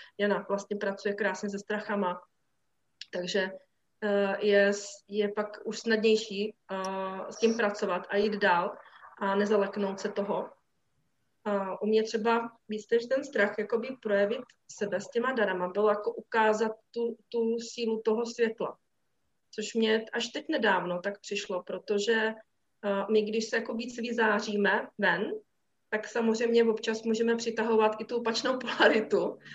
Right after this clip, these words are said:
což není vždycky příjemný. A, eh, nějakou dobu to trvá, než se to tam ukotví, protože, eh, vždycky,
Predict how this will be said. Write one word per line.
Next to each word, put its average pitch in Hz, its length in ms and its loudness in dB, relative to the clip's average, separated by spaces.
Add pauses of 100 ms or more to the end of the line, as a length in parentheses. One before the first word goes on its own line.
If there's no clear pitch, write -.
(160)
což - 260 -2
není - 240 2
vždycky 233 300 -4
příjemný. 202 720 2 (960)
A, 202 400 6 (260)
eh, 202 380 4
nějakou 226 360 2
dobu 233 200 4
to 233 120 -4
trvá, 233 300 4
než 233 140 2
se 233 120 0
to 226 80 -6
tam 240 220 -2
ukotví, 202 360 -4
protože, 202 420 -2
eh, 220 320 2 (540)
vždycky, 226 840 -2